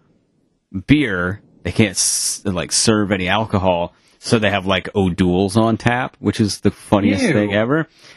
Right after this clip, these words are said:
Speaker 1: Uh, but they have, like, specials based on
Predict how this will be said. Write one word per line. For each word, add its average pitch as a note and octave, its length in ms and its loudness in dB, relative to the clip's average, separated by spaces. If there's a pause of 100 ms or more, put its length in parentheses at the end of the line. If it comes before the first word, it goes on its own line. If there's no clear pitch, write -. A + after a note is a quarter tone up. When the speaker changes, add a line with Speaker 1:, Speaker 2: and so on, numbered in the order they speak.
(140)
Speaker 1:
Uh, A#2+ 180 0
but A#2 160 0
they B2+ 120 0
have, A2+ 460 -2 (220)
like, F#2+ 300 -8
specials G#2+ 1120 0 (480)
based A2+ 380 0
on F#2 580 0